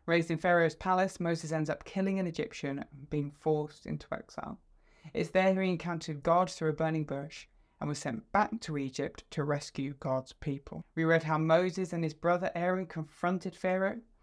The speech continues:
how a series of plagues unfolded, and each targeted a different Egyptian deity, culminating in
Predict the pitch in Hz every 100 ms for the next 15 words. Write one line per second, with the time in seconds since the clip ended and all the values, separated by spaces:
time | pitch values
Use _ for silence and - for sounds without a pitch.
0 | _ _ _ 151 151 - 180 180 170 156
1 | 147 - 165 165 147 - - 160 147 -
2 | 170 170 175 - _ - _ - 175 214
3 | - 185 160 165 151 147 170 165 165 160
4 | 165 - - - - 147 151 147 143 -
5 | 156 - _ - 175 185 165 156 147 139
6 | 135 131